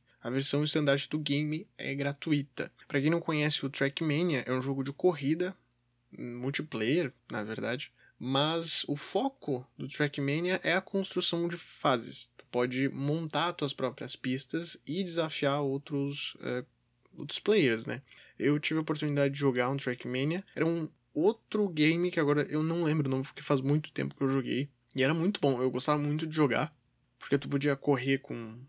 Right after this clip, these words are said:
monte de gente, tu podia customizar o carro. Era, era muito bom. Dê uma olhada na versão gratuita do Trackmania, que é divertido. Pra quem gosta de jogo de corrida, é muito bom. E o último destaque dos lançamentos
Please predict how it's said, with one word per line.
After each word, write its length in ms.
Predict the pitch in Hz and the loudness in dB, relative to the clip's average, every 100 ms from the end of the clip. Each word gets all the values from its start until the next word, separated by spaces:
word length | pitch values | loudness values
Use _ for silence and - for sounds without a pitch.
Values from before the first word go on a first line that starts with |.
| _ - | _ -10
monte 320 | 127 131 127 | -6 -6 -6
de 160 | 123 | -6
gente, 340 | 107 117 156 147 | -2 0 0 -2
tu 120 | - | -8
podia 340 | 131 117 127 | -6 0 0
customizar 540 | 120 - 135 131 120 120 | 0 -4 -2 0 2 0
o 80 | 113 | 0
carro. 520 | - 123 139 139 131 _ - | 2 2 2 -2 -6 _ -6
Era, 260 | 135 151 147 135 | -2 0 -2 -6
era 180 | - 123 | -4 -2
muito 320 | 131 139 156 | -2 -2 -2
bom. 180 | 147 117 - _ _ _ - | -2 -4 -8 _ _ _ -6
Dê 120 | 120 | -4
uma 120 | 185 | 0
olhada 300 | 202 185 175 | 0 0 0
na 120 | 151 | 0
versão 260 | 139 131 139 | 0 0 0
gratuita 420 | 131 127 123 120 | 0 0 -4 -4
do 120 | 120 | -6
Trackmania, 440 | 127 120 117 120 131 | -6 -8 -6 -6 -4
que 120 | 151 | -2
é 20 | |
divertido. 380 | 151 156 156 127 | 0 0 0 -2
Pra 120 | - | -4
quem 140 | 135 | -2
gosta 220 | 127 131 - | -2 -2 -2
de 80 | |
jogo 160 | 139 127 | -4 -4
de 80 | 123 | -4
corrida, 500 | - 113 117 139 165 | -6 -6 -4 -4 -4
é 20 | |
muito 220 | 165 160 | -4 -2
bom. 140 | 151 - _ _ _ _ _ _ _ _ | -4 -4 _ _ _ _ _ _ _ _
E 120 | 160 | -2
o 40 | 170 | 0
último 280 | 175 180 | 0 0
destaque 440 | 165 165 - 151 156 | 0 -2 -2 -2 -2
dos 280 | 151 185 190 | 2 4 4
lançamentos 960 | 175 165 156 127 131 151 196 - - | 0 0 -2 -2 -4 -6 -8 -8 -12